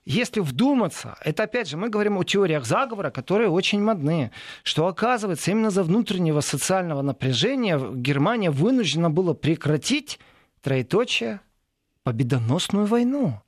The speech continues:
И тогда я спрашиваю господина Келлерхофа, который советует, ну, вот он так вообще-то, он размышляет, вы знаете, вообще-то надо памятник срочно снести. Так вот, тогда я спрашиваю господина Келлерхофа, если он интересуется такими вещами,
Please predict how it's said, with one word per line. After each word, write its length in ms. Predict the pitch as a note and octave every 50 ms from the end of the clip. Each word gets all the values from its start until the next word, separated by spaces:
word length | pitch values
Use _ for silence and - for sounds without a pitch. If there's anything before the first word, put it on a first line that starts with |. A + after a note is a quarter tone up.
| _ _ _ _ _ _ _ _ - - - - - - - _ -
И 120 | - F#3+ F#3
тогда 380 | - G#3+ G#3 G#3+ A3+ D4+ D#4+
я 140 | E4 D#4 B3+
спрашиваю 540 | - - - B3 B3+ C4 - - - G3+ F3+
господина 540 | F#3+ F3 - - G3 F3 G#3+ C4 A#3 G3 -
Келлерхофа, 600 | - G3 F#3 F3+ D3+ - - D4+ A#3 - - D3
который 480 | - D#3+ D3+ - E3+ E3+ E3 D3+ C#3
советует, 720 | B2+ - - F3+ E3+ F3+ A3 G3 - - D3 C3+ A#2 - - - -
ну, 240 | - F3 A3 A3+ E3
вот 180 | C3 D3+ C#3+ - D3
он 80 | C#3+
так 180 | - - - -
вообще-то, 480 | D#3+ E3 D#3+ - - - A3+ - -
он 80 | D#3+ D#3+
размышляет, 520 | E3+ E3+ F3+ A3 - - C4 A#3 D#3 -
вы 60 | C3 A2+
знаете, 220 | E3 G3+ - -
вообще-то 400 | C#3 D#3+ - - - A#3 - F3
надо 160 | D#3 C3+ D3
памятник 400 | - - F#3 D#3+ C3+ - C3+ -
срочно 380 | - - D#3+ C#3+ - - C#3+ B2+
снести. 440 | - D3+ D3+ - - - - G#2+ - - - - - - - - -
Так 180 | - C#3+ -
вот, 120 | G#3+ A3 G#3+
тогда 300 | - G#3+ G#3 A3+ C4+ C4+
я 60 | G#3+
спрашиваю 480 | - - A3 A#3 A#3 - - - E3+
господина 460 | D#3 D#3+ - - F#3 F3+ G#3 F#3+ E3+ D#3+
Келлерхофа, 600 | - - E3+ F3+ F3 D#3 - - G3 D#3+ - -
если 160 | D3 - -
он 100 | F#3+ G#3
интересуется 640 | G#3 F#3+ - G#3 A3 F#3+ - - D4+ D4+ - - A#3
такими 400 | - - G3 - - A#3 A3+ G#3+
вещами, 600 | G3+ G3 F3+ - - - F#3 E3+ C#3 A#2 G2+ -